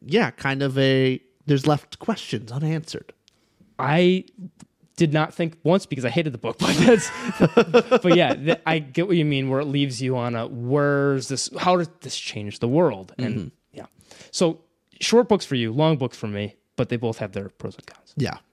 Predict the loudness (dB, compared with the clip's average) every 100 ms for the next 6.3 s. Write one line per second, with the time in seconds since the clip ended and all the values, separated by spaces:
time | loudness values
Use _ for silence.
0 | _ -6 -2 0 -2 -4 -6 -6 -6 -2
1 | 2 2 2 0 -2 -2 -4 -6 -4 -4
2 | -2 -4 -4 -2 -2 -2 -4 -6 -10 -8
3 | -6 -6 -8 -8 -8 -8 -8 -10 -14 -20
4 | _ _ _ _ _ -10 -8 -8 -10 -12
5 | -12 -10 -10 -12 -16 -14 -14 -16 -20 _
6 | -8 -6 -6